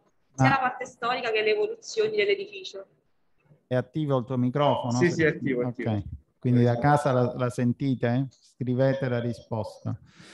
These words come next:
Speaker 2: Eh, allora, quello che qui non va bene è che non, non c'è riferi-, non ci sono riferimenti bibliografici per la parte testuale.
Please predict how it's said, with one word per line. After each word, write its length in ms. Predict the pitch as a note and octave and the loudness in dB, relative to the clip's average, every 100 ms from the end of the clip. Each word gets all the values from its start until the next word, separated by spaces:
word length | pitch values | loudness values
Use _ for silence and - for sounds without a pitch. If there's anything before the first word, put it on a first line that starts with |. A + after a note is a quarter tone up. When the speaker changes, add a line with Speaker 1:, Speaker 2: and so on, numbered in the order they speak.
| - - _ - | -20 -20 _ -2
Speaker 2:
Eh, 480 | C3 B2+ B2+ B2+ B2 | 4 6 6 4 2
allora, 360 | - D#3+ D3+ B2+ | 2 4 4 4
quello 220 | D#3+ D#3 | 2 2
che 200 | D#3+ E3+ | 0 -2
qui 160 | - G#3 | 0 0
non 160 | F#3 | 2
va 180 | D#3+ D#3 | 2 2
bene 240 | F3+ G#3 G3 | 0 -2 -2
è 120 | - | -6
che 160 | D#3 | -2
non, 260 | D3 D3 D3 | 0 2 0
non 160 | D3+ D3+ | 0 -2
c'è 240 | F3+ F3 | -2 -2
riferi-, 420 | D3 C3+ C#3+ C#3+ | -2 -4 -6 -4
non 160 | D3 C#3+ | -2 -2
ci 140 | D#3 | -2
sono 220 | D#3+ E3+ | -4 -2
riferimenti 960 | D3 C3 D3 D3+ D#3+ F#3 E3 - C#3+ C#3 | -2 -2 -4 -4 -4 -2 -4 -6 -6 -6
bibliografici 1000 | C#3 C#3+ D3 D3 D#3+ F3+ F3 C#3+ - B2+ | -4 -2 0 0 2 2 2 -2 -4 -2
per 160 | C#3 | 0
la 140 | C3 B2+ | 2 0
parte 340 | C3 C3 C#3 | 0 -2 -4
testuale. 1000 | C3+ B2 - C3 B2 A#2 A2+ A#2 A#2 - | -4 -6 -4 0 2 2 0 -4 -6 -12